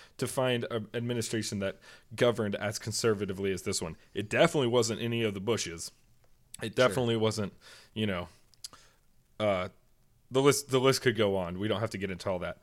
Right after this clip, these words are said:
Speaker 1: Regardless, the, the reason you saw that is because these, these really intelligent, I mean, I mean, like, Dan Crenshaw, love the guy.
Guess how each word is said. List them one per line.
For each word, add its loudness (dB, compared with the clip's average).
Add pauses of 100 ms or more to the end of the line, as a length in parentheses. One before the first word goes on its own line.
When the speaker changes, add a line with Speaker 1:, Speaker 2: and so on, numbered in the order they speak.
(140)
Speaker 1:
Regardless, 2 (520)
the, 0
the -2
reason 0
you -4
saw 0
that 2
is -4
because 0
these, -4 (200)
these -6
really -2
intelligent, 0 (340)
I 2
mean, -2 (100)
I -8
mean, 2
like, 0
Dan 2
Crenshaw, 0 (300)
love 2
the -2
guy. -8